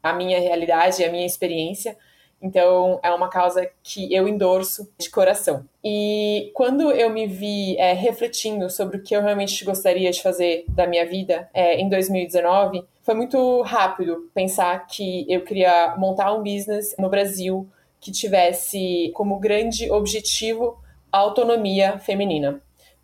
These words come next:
E refletindo um pouco mais, eu percebi que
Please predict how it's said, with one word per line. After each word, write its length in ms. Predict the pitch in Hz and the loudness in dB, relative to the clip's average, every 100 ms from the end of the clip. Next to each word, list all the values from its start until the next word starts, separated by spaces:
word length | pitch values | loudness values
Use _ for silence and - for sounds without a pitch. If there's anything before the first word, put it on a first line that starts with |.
| - | -8
E 460 | 202 196 196 196 190 | -4 -2 0 0 0
refletindo 500 | 233 247 240 277 285 | 0 -2 -2 0 0
um 60 | 269 | 2
pouco 240 | 240 - | 0 2
mais, 560 | 214 185 240 226 - - _ | 2 2 0 -6 -10 -14 _
eu 180 | 208 196 | -4 -2
percebi 420 | 233 220 233 220 | -2 -6 -6 -8
que 480 | - - 220 208 202 | -10 -10 -6 -6 -8